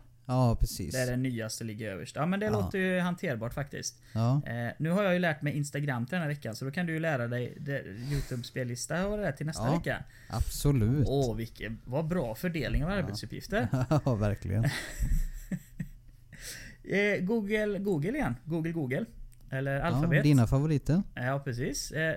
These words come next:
Speaker 2: de, eh, de gör någonting som Apple inte gör. Och, eh, detta, och det
Speaker 1: Supportar, eh, drones, bland annat.
Speaker 2: Det, gör Google det?
Speaker 1: Ja, de hade väl gjort det. De hade väl utvecklat lite sån mjukvara till, eh, drönare.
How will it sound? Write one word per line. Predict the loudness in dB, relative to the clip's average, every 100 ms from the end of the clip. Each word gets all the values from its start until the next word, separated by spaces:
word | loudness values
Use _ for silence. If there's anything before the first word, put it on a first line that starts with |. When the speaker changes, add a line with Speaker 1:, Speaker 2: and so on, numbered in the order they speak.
| -4
Speaker 2:
de, | -2 0 0 0 0
eh, | 0 0 -2 -4 -8
de | -6 -4 -2
gör | -2 0 0
någonting | -2 -2 -4 -4
som | -4 -4
Apple | -6 -4 -6 -4
inte | -4 -2
gör. | -4 -4 -16 -20 -18 -14 -4
Och, | -2 -2 -6 -6
eh, | -2 2 2 2 0
detta, | -2
och |
det | -4
Speaker 1:
Supportar, | 0 2 4 4 4 2 2 4 6 8 8 6 4
eh, |
drones, | 2 6 8 8 8 6 2 -4 -10 -18 -20 -4
bland | 4 8 8
annat. | 6 0 -6 -8 -16 -20 -20 -20 -16 -12 -10
Speaker 2:
Det, | -8
gör | -2 0 2
Google | 0 0
det? | 0 -2 -4 -16 -20 -20 -20 -20 -20 -4
Speaker 1:
Ja, | 2 4 4
de | 6 6 8
hade | 8 6
väl | 4 4
gjort | 2 2
det. | 4 6
De | 6 6
hade | 4
väl | 4 4
utvecklat | 4 2 0 0 0 0
lite | 0 2 2 4
sån | 4 6 8
mjukvara | 6 4 0 2 2
till, | 4 4 4 4
eh, |
drönare. | 4 6 6 6 4 0